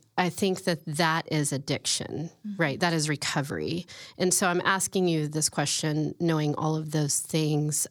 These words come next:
Speaker 1: of, um, you know,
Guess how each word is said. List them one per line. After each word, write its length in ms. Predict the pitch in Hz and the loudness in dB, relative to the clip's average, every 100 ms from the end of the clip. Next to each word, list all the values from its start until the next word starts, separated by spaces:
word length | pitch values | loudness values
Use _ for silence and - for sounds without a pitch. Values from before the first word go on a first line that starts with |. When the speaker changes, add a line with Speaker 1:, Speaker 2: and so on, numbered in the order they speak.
| - | -2
Speaker 1:
of, 680 | 156 147 151 151 165 - - - - - - _ - | 0 2 0 -2 -6 -12 -16 -20 -20 -20 -20 _ -4
um, 720 | 156 151 156 156 160 165 170 _ _ _ _ _ - | 0 2 0 0 -2 -4 -6 _ _ _ _ _ -6
you 180 | 175 175 | 0 0
know, 220 | 170 160 | 0 -2